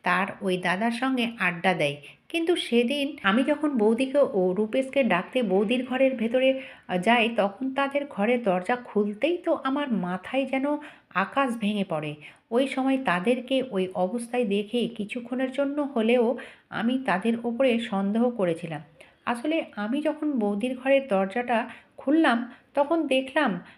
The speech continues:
আমার বৌদি তার দাদার কোলে মাথা রেখে শুয়েছিল এবং বৌদির দাদা, মানে রূপেশ, আমার বৌদির মাথা টিপে দিচ্ছিল। তারপর আমাকে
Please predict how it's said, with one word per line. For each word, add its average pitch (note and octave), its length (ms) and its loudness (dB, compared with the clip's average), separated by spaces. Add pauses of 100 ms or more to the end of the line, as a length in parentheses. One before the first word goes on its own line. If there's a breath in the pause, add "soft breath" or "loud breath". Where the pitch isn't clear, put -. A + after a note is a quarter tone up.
(140 loud breath)
আমার B3+ 260 2
বৌদি A#3+ 560 0
তার F#3 280 0
দাদার G#3+ 340 0
কোলে A#3+ 360 0
মাথা F#3+ 420 -2
রেখে C4 280 -2
শুয়েছিল G#3 580 -2 (440 loud breath)
এবং C4 400 2 (260 loud breath)
বৌদির A3+ 480 0
দাদা, G3+ 320 0
মানে F#3+ 340 0
রূপেশ, A#3+ 360 2 (420 soft breath)
আমার A#3+ 260 0
বৌদির G#3+ 500 0
মাথা F#3+ 360 -2
টিপে A#3+ 280 -2
দিচ্ছিল। E3+ 420 -2
তারপর G3+ 540 -2
আমাকে A3+ 580 -4